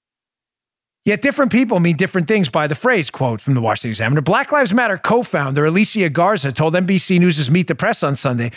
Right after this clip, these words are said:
that her organization uses the term to mean a reallocation of police funds to other priorities rather than abolishment of police departments. Really?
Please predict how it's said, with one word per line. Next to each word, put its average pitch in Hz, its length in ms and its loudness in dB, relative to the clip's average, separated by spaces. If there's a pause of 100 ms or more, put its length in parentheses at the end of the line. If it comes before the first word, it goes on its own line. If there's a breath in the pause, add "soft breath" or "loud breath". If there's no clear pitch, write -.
(220 loud breath)
that 254 120 0
her 277 120 4
organization 277 640 2
uses 269 260 2
the 208 100 0
term 196 240 0
to 214 80 2
mean 233 160 4
a 220 60 2
reallocation 262 960 2
of 165 80 -2
police 226 320 0
funds 190 320 0
to 220 100 0
other 208 160 0
priorities 220 600 0 (280 loud breath)
rather 262 300 0
than 233 160 2
abolishment 226 640 0
of - 80 -4
police 233 240 0
departments. 131 380 -6
Really? 302 340 2